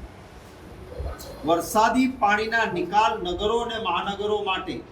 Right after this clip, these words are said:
કરોડો રૂપિયાના પ્રોજેક્ટ બને અને સીધા પૈસા ખાઈ જવાના. અને પરિણામે શહેરોમાં અને નગરોમાં થોડો વરસાદ થાય ત્યાં લોકોના ઘરોમાં, દુકાનોમાં, ધંધા રોજગાર બરબાદ થાય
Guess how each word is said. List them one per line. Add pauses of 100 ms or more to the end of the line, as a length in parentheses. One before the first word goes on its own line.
(520)
કરોડો
રૂપિયાના
પ્રોજેક્ટ
બને (300)
અને
સીધા
પૈસા
ખાઈ
જવાના. (1000)
અને
પરિણામે
શહેરોમાં
અને
નગરોમાં (760)
થોડો
વરસાદ
થાય
ત્યાં (360)
લોકોના
ઘરોમાં,
દુકાનોમાં,
ધંધા
રોજગાર
બરબાદ
થાય